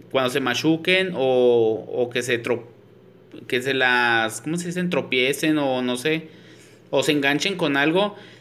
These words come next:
no se les quiebren y no se lleguen a, a dañar sus mismas uñas naturales, porque eso es muy doloroso. Y pues hay que tener precaución con eso. Por eso hay que darle lo que es el, el grosor suficiente en esa área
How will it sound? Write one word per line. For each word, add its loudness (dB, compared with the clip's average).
no 2
se 0
les 0
quiebren 2
y 4
no 0
se -2
lleguen 0
a, 2
a 0
dañar -2
sus -4
mismas -4
uñas -2
naturales, 0
porque 2
eso -2
es -2
muy 0
doloroso. 0
Y 4
pues 0
hay 2
que -2
tener 0
precaución 0
con -4
eso. -2
Por 0
eso -2
hay 0
que 2
darle 4
lo 0
que 2
es -4
el, 2
el -2
grosor -2
suficiente -2
en -2
esa 0
área 0